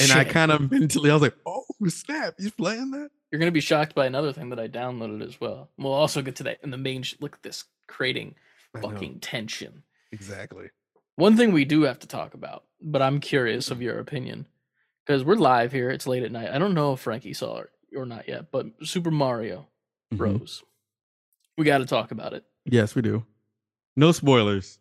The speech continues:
Speaker 2: No spoilers
Speaker 1: Don't, I
Speaker 2: for
Speaker 1: don't want
Speaker 2: this
Speaker 1: everybody
Speaker 2: episode.
Speaker 1: get freaked out. It was
Speaker 2: Okay.
Speaker 1: it just today, it just came out. We're not gonna, I'm not gonna
Speaker 2: Okay.
Speaker 1: do no spoiler cast about it.
Speaker 2: That being said, if I am still this high when we get to that part,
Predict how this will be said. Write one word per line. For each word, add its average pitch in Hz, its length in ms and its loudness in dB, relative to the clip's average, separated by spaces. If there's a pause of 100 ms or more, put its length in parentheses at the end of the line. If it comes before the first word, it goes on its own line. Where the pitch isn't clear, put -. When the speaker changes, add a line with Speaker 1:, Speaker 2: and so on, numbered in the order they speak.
(140)
Speaker 2:
No 156 200 6
spoilers 135 500 2
Speaker 1:
Don't, 143 260 4
I - 20 -4
Speaker 2:
for 147 60 0
Speaker 1:
don't 139 140 8
want 143 80 6
Speaker 2:
this 143 100 8
Speaker 1:
everybody 131 280 6
Speaker 2:
episode. 120 140 0
Speaker 1:
get 123 320 0
freaked 113 320 0
out. 98 280 -2 (160)
It 135 120 -6
was 135 180 -6
Speaker 2:
Okay. 147 180 0
Speaker 1:
it 131 160 -4
just 151 300 2
today, 143 520 2
it 135 80 -4
just 131 160 -8
came 135 160 -4
out. 123 100 -2
We're 135 120 2
not 127 180 -2
gonna, 104 240 -4 (180)
I'm 139 80 -6
not 123 140 -6
gonna 110 200 -8
Speaker 2:
Okay. 131 200 0
Speaker 1:
do 107 80 -4
no 110 100 -10
spoiler 107 400 -12
cast - 320 -16
about - 220 -20
it. - 160 -20
Speaker 2:
That 139 340 2
being 139 240 0
said, 143 400 0 (500)
if 147 160 -4
I 127 100 4
am 120 120 -6
still 180 320 0
this 120 220 -8
high 143 200 -4
when 123 120 -8
we 117 100 -8
get 127 180 -4
to 139 100 -8
that - 240 -2
part, 175 360 -2